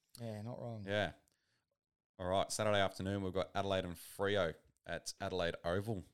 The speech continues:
Speaker 2: Jeez, this is another big chance for Adelaide to get another win. Can you imagine?
Speaker 1: I think they will as well.
Speaker 2: <laughs>
Speaker 1: I really think they will. They're loving that home crowd as well. And if Tex Walker gets onto a couple early,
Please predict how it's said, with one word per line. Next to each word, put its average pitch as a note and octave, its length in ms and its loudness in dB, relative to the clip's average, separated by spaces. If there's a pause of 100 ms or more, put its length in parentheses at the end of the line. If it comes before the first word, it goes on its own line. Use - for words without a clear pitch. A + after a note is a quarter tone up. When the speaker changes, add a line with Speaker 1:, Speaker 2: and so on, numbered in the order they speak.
Speaker 2:
Jeez, - 320 -20
this G#3 160 -10
is E4 100 -2
another B2 320 2
big C3+ 240 -4
chance A2 320 0
for - 120 -6
Adelaide G#2+ 340 -2
to A2 60 -8
get G2+ 160 -2
another F#2+ 240 -6
win. A2+ 160 -6
Can F#3 160 -10
you C4+ 60 -4
imagine? G2 380 -6 (160)
Speaker 1:
I A#2+ 60 -6
think F3 240 -6
they D3 140 2
will G#2+ 260 -2
as F#2+ 140 -8
well. G2+ 340 -6
Speaker 2:
<laughs> - 40 -20
Speaker 1:
I A#2+ 80 -2
really C#3 340 2
think C#3+ 220 -6
they A2+ 120 -2
will. G2+ 320 -4 (320)
They're B2+ 80 -6
loving E3 300 4
that D3 160 0
home C3 220 -2
crowd B2 260 -2
as A2 100 -8
well. A2+ 460 -4 (180)
And A2+ 420 -4
if A#2 140 -10
Tex C#3 260 -2
Walker B2 280 -4
gets A2+ 240 -6
onto A2 240 -6
a G#2+ 40 -8
couple A2 400 -6
early, A#2 600 -4